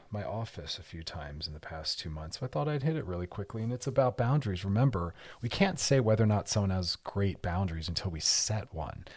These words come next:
'cause everyone has different boundaries. My boundaries are probably different from yours. What I think is acceptable and what you think is acceptable, it's gonna be cultural, it's gonna be personal, it's gonna be experiential, but, um, it's when we set a boundary, how the other person responds to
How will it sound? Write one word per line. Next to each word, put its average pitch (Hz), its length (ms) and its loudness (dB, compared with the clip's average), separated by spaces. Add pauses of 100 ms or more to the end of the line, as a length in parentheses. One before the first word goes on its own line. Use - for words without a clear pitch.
(100)
'cause 139 120 8
everyone 196 220 12
has 170 100 8
different 160 280 4
boundaries. 85 340 -4
My 127 140 4
boundaries 135 320 4
are 117 40 0
probably 117 280 2
different 107 280 -2
from 107 140 -2
yours. 101 260 0
What 95 80 -2
I 113 80 2
think 113 200 -2
is - 60 -8
acceptable 92 460 -6
and 87 80 -6
what 90 120 -6
you 180 60 -2
think 98 280 -4 (120)
is 101 160 -6
acceptable, 95 560 -2 (360)
it's - 80 -10
gonna 185 160 4
be 160 100 0
cultural, 143 440 2
it's 135 80 0
gonna 117 140 0
be 104 100 -2
personal, 107 420 2
it's 101 100 -4
gonna 104 140 2
be 95 80 0
experiential, 90 680 -2
but, 95 220 -2
um, 95 200 4 (280)
it's - 100 -4
when 202 120 8
we 185 100 6
set - 320 2
a 123 60 6
boundary, 156 420 2
how 104 260 0
the 117 120 2
other 107 160 2
person 95 360 -2
responds 85 720 -2 (360)
to - 140 0